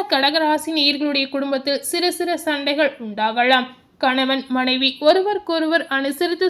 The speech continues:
செல்வது பிரச்சனைகளை கண்டிப்பா நீங்க தவிர்க்கலாம். அதே போல கடக ராசி நேயர்கள் இந்த காலகட்டத்துல எந்த ஒரு காரியத்துல நீங்க முடிவு எடுத்தாலும் சரி, உங்க வீட்டில் இருக்கக்கூடிய பெரியோர்களிடம் ஆலோசனை கேட்டு செய்வது உங்களுக்கு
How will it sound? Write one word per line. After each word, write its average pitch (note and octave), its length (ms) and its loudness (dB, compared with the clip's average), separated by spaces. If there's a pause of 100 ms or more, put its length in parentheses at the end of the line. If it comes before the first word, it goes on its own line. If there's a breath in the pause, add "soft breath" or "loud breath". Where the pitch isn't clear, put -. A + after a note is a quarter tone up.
செல்வது E4 320 2 (120)
பிரச்சனைகளை E4+ 600 2 (140)
கண்டிப்பா D#4 340 2 (100)
நீங்க A3+ 320 -4
தவிர்க்கலாம். A#3 720 2
அதே A#4+ 160 6 (100)
போல D4+ 300 4 (220)
கடக F4+ 260 4 (100)
ராசி D4+ 400 6
நேயர்கள் C4+ 380 4 (240)
இந்த G#4+ 160 2 (160)
காலகட்டத்துல C4+ 640 2 (400)
எந்த F4+ 160 0 (160)
ஒரு C4 100 2 (160)
காரியத்துல C4+ 560 2 (160)
நீங்க D#4+ 280 0 (100)
முடிவு C4 300 0
எடுத்தாலும் B3 540 2
சரி, B3 220 0 (200)
உங்க G4+ 200 2 (100)
வீட்டில் C#4+ 380 2
இருக்கக்கூடிய B3+ 580 0 (140)
பெரியோர்களிடம் D4 880 4 (160)
ஆலோசனை D#4+ 500 2
கேட்டு C4 240 -2 (140)
செய்வது C4 360 0 (140)
உங்களுக்கு B3 380 -2